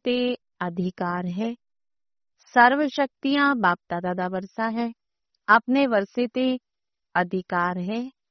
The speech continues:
ਹੈ ਅਧਿਕਾਰ, ਟੀਚਰਸ ਬੋਲੋ। ਅਧਿਕਾਰ ਹੈ ਸੋਚ ਕੇ ਬੋਲਣਾ। ਪਾਂਡਵ ਅਧਿਕਾਰ ਹੈ, ਸਦਾ ਹੈ ਜਾਂ ਕਦੇ-ਕਦੇ। ਜਿਸ ਸਮੇਂ ਜਿਸ ਸ਼ਕਤੀ ਦੀ ਆਵਸ਼ਕਤਾ ਹੋਵੇ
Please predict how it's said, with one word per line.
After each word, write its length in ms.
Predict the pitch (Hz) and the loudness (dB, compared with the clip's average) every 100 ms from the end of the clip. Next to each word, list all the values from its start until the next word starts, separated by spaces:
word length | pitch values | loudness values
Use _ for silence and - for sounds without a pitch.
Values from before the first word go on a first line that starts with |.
| _ | _
ਹੈ 280 | 208 226 247 | 2 4 4
ਅਧਿਕਾਰ, 480 | 233 240 - 247 254 - _ - | 2 -2 0 2 2 -4 _ -8
ਟੀਚਰਸ 380 | 190 - 185 - - | -6 -4 -8 -8 -6
ਬੋਲੋ। 320 | 180 214 247 _ _ _ _ _ _ _ - 202 | -4 -4 -6 _ _ _ _ _ _ _ 4 6
ਅਧਿਕਾਰ 540 | 196 196 190 185 208 | 4 -2 0 2 0
ਹੈ 340 | 208 233 285 294 | -2 -2 -4 -10
ਸੋਚ 500 | _ - 247 269 - - | _ -6 -2 -2 -4 -6
ਕੇ 160 | 269 262 | -4 -2
ਬੋਲਣਾ। 640 | 202 170 175 175 175 190 - _ _ _ _ _ _ | -2 -2 -2 -2 -2 -4 -14 _ _ _ _ _ _
ਪਾਂਡਵ 540 | 214 214 226 262 269 262 - - 180 | 6 6 4 2 2 -4 -12 -4 -4
ਅਧਿਕਾਰ 520 | 175 180 180 175 180 | -2 -6 -4 -4 -4
ਹੈ, 300 | 180 220 233 _ _ _ _ _ _ | -4 -6 -8 _ _ _ _ _ _
ਸਦਾ 540 | _ - 220 214 262 269 | _ 2 4 8 8 8
ਹੈ 420 | 269 269 269 269 _ _ | 4 2 0 -4 _ _
ਜਾਂ 160 | 170 180 - | -2 -2 -4
ਕਦੇ-ਕਦੇ। 600 | 180 196 208 208 226 220 _ _ _ _ _ _ - | -4 -4 -4 -4 -4 -6 _ _ _ _ _ _ -12
ਜਿਸ 360 | 156 240 262 269 | -4 2 2 0
ਸਮੇਂ 540 | - 277 277 277 277 | 0 2 4 4 2
ਜਿਸ 260 | 220 277 294 | 2 -2 -2
ਸ਼ਕਤੀ 460 | - 214 _ 226 226 | -6 -8 _ -4 -2
ਦੀ 380 | 247 254 254 - _ | 0 2 0 -4 _
ਆਵਸ਼ਕਤਾ 760 | 180 180 180 - 240 - 240 240 | -4 -2 -4 -6 -10 -6 -4 -2
ਹੋਵੇ 580 | 202 175 180 180 175 | -2 0 2 2 0